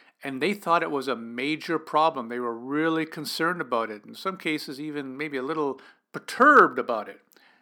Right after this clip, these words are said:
you know. But it actually was a very simple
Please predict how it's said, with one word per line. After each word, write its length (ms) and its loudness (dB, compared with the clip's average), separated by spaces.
you 120 -12
know. 260 -8
But 360 0
it 80 2
actually 400 2
was 200 2
a 60 -4
very 360 4
simple 720 -4